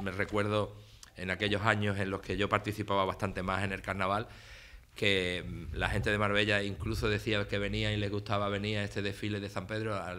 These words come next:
a esa fiesta del carnaval de San Pedro, porque había un, un humor, mm, más, no sé cómo decirlo, más, la gente se desinhibe más, se deja de ir y se lo pasa estupendamente.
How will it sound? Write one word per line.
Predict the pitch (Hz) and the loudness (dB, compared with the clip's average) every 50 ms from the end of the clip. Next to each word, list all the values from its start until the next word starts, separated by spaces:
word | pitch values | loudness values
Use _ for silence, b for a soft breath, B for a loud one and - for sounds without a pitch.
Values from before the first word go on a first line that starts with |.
| - - | -10 -6
a | - 101 | -6 -6
esa | 107 - 110 98 | -4 -4 -4 -6
fiesta | - - 120 117 110 - - 107 | -2 0 0 0 0 2 0 2
del | 101 101 - | 2 4 4
carnaval | - 101 95 98 98 98 101 | 4 2 2 2 2 0 0
de | 101 | 0
San | 107 98 107 | -2 -2 0
Pedro, | 113 104 104 113 110 B B B B B B B B - | 0 0 0 0 -2 B B B B B B B B -10
porque | - 98 104 - | -10 -8 -4 -2
había | 101 101 107 107 107 | 0 2 2 2 2
un, | 110 107 110 107 104 98 - - | 2 0 0 -2 -4 -4 -6 -6
un | 110 110 110 | -6 -4 -2
humor, | 107 104 104 110 113 117 113 107 104 110 - 117 | 0 0 2 2 2 2 2 0 -2 -6 -8 -6
mm, | 110 104 98 95 95 95 - - - - - | -4 -2 -2 -2 -4 -6 -10 -12 -16 -14 -12
más, | 90 92 92 95 110 120 113 - 104 104 - | -10 -8 0 4 6 6 6 4 -2 -8 -8
no | - 101 110 127 120 | -8 -4 -2 0 2
sé | - - 110 87 - - - | 4 4 4 4 2 -2 -4
cómo | 110 101 101 101 | -2 -2 0 0
decirlo, | 98 - - 101 98 98 95 | 0 -2 0 -2 0 0 0
más, | 104 110 113 117 113 B B B B B B B - | 2 2 2 2 0 B B B B B B B 0
la | 110 107 | 2 4
gente | 131 131 - 147 | 4 4 2 2
se | 120 131 131 | 2 4 4
desinhibe | 127 123 123 120 110 120 123 123 113 | 4 4 2 0 -2 0 2 2 2
más, | 117 127 127 127 127 B B B B B B B B | 4 6 4 4 4 B B B B B B B B
se | - - 110 | 4 6 8
deja | 113 117 113 127 117 | 8 8 10 10 12
de | 117 117 117 | 12 12 12
ir | 123 131 127 - B B B B B B B B - | 12 10 8 2 B B B B B B B B -4
y | - 117 | -2 0
se | 107 117 107 | 2 4 4
lo | 107 101 | 4 6
pasa | 104 117 110 - 123 117 113 - | 6 4 4 6 2 2 2 2
estupendamente. | 117 107 107 101 95 98 90 85 78 78 73 - - - | -2 0 0 0 0 0 -2 -2 -6 -8 -10 -12 -16 -18